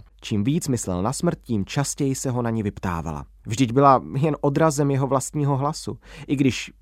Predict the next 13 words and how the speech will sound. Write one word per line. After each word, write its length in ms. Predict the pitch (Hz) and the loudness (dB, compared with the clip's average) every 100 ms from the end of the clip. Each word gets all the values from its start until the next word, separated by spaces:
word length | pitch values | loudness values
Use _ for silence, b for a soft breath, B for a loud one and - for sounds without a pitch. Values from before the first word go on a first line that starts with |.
| - | -12
vycvičeným 800 | 87 110 - 143 - 147 151 147 | -6 -2 0 0 2 2 2 2
na 100 | 131 - | 0 0
obrovském 640 | 139 156 156 - - 131 | -2 0 -2 -2 -2 0
množství 540 | 123 120 - - 104 95 | 2 0 -4 -8 -6 -2
dat. 200 | 92 - - b b b b b - | -4 -6 -14 b b b b b -4
Sůl 480 | - 135 139 143 135 | 2 4 4 4 0
nejspíš 360 | 120 - 131 | -4 -6 -8
v 40 | - | -6
určitý 360 | 123 - 127 | -6 -6 -2
moment 400 | 127 127 135 131 - | 0 0 0 -2 -8
přestal 400 | - 139 - 127 | -8 -6 -4 -2
věřit, 360 | 104 120 139 135 | 0 -2 -2 -4
že 240 | 117 127 | -2 -2